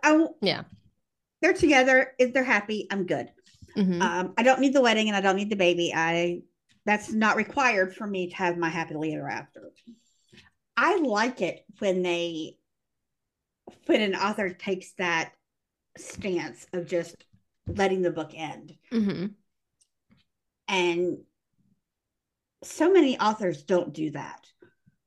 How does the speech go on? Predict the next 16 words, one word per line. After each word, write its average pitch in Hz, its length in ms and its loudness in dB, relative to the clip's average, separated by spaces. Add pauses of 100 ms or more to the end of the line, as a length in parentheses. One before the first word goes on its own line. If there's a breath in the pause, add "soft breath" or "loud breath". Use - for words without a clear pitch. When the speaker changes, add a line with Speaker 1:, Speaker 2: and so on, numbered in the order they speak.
(640)
Speaker 1:
because 262 440 2
so 285 180 4
many 302 160 6
people 233 240 0
want 190 180 -4
to 190 120 -10
read 190 300 0
them. - 140 -8 (340)
Speaker 2:
Yeah, 220 100 6
I 196 40 6
was 202 60 2
gonna 214 120 2
say, 202 260 2 (200)
I 202 100 2
think 220 180 2
it's, 220 120 -4